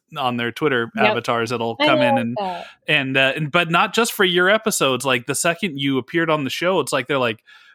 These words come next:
Speaker 1: you know, "Kate did this, and I really like this episode, so I now like these people. Now everybody should watch this." And I, so some of those are the biggest, like,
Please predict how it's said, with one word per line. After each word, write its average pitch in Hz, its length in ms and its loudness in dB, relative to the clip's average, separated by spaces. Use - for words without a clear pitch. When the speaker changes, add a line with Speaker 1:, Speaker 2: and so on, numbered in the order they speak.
Speaker 1:
you 139 140 -2
know, 110 300 -6
"Kate 123 320 -4
did 156 180 -2
this, 226 300 0
and 123 140 -2
I 131 80 2
really 147 320 2
like 165 180 2
this - 160 -4
episode, 208 420 0
so 165 160 2
I 160 180 4
now 196 220 2
like 202 240 -2
these 220 200 -4
people. 131 400 -4
Now 147 180 2
everybody 190 460 0
should 185 160 -4
watch 175 340 0
this." 175 220 -4
And 147 260 -10
I, 143 100 -2
so 160 180 -6
some 165 220 -6
of 160 40 -6
those 165 220 0
are 147 180 2
the 147 80 0
biggest, 143 400 0
like, 135 300 0